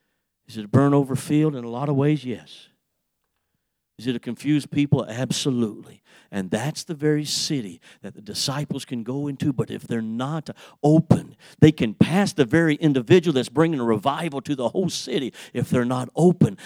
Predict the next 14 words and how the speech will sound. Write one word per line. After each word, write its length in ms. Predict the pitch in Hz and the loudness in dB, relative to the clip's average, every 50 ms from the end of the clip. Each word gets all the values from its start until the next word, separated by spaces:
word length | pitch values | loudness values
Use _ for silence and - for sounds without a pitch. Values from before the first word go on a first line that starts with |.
| - - | -8 -2
that 140 | 123 110 110 | -2 0 0
as 220 | 123 123 120 - | 0 -2 -2 -2
they 120 | 117 113 107 | -4 -6 -6
needs 540 | 107 104 117 143 160 180 190 196 175 156 | -6 -4 -2 0 2 2 2 2 0 0
be 240 | 156 147 180 190 170 | 6 6 6 6 6
or 80 | 143 107 | 2 2
just 280 | - 120 110 - - | 0 -2 -2 -2 -2
going 360 | 113 127 131 139 139 165 156 139 | 0 0 2 2 2 2 0 0
and 160 | 120 117 - | 0 -2 -2
passing 480 | - 135 135 135 123 - - 113 104 | -2 -2 -2 -2 -4 -4 -4 -6 -8
people, 420 | - 92 98 95 - - 95 87 _ _ _ _ _ _ _ _ _ _ _ - | -8 -8 -10 -10 -12 -14 -18 -18 _ _ _ _ _ _ _ _ _ _ _ -10
that's 320 | - - 180 - - - | -8 -8 -8 -6 -8 -10
the 140 | - - - | -10 -10 -16
one. 320 | - - - - - - | -18 -18 -18 -20 -20 -20